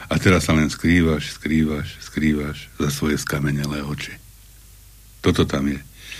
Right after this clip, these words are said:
Uveril si v ich keci o sláve, o šťastí, o odvahe. A teraz sa utápaš v alkoholovej mlhe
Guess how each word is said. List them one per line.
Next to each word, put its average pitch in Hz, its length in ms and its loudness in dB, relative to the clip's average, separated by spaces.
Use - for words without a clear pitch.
Uveril 104 360 6
si 90 160 0
v 80 200 0
ich - 80 -6
keci 107 360 4
o 80 80 0
sláve, 92 520 4
o 76 80 2
šťastí, 78 560 0
o 90 240 2
odvahe. 76 440 0
A - 80 -8
teraz 80 320 0
sa 78 80 -2
utápaš 80 480 0
v 76 100 0
alkoholovej 76 640 2
mlhe 80 320 2